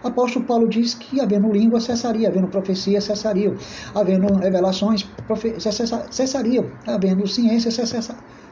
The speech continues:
desculpe, cessariam. Então o que é que ele quis dizer? Que todas aquelas manifestações que foram usadas para anunciar os oráculos sagrados do Antigo e Novo Testamento e de tudo quanto o Senhor ensinou, iriam cessar, amados.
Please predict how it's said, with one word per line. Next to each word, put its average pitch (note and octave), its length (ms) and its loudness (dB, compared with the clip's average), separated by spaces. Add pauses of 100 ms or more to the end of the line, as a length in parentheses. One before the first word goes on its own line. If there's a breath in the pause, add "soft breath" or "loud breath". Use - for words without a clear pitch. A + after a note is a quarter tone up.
desculpe, - 440 0
cessariam. A#3 600 0 (760 loud breath)
Então D4 200 2
o - 40 2
que D#4 60 2
é C#4+ 40 6
que D4 80 2
ele B3+ 100 2
quis A3+ 140 2
dizer? G3 280 4
Que G3+ 100 0
todas E4 320 0
aquelas G#3+ 260 2
manifestações F#3+ 920 2
que F3 100 -2
foram G3+ 280 2
usadas D#3 440 0
para E3 140 0
anunciar F#3+ 560 0
os D#3 120 0
oráculos D#3+ 420 0
sagrados D3+ 480 -2
do D3 120 0
Antigo F#3 280 0
e - 20 0
Novo D#3 180 -2
Testamento C#3+ 640 -4 (520 loud breath)
e C#3+ 80 -4
de C3 160 -4
tudo G3+ 260 -2
quanto D3 280 -2
o B2 40 -2
Senhor C3 320 -2
ensinou, B2+ 480 -2 (300 loud breath)
iriam A3 340 0
cessar, A3+ 540 -4
amados. A#2+ 500 -8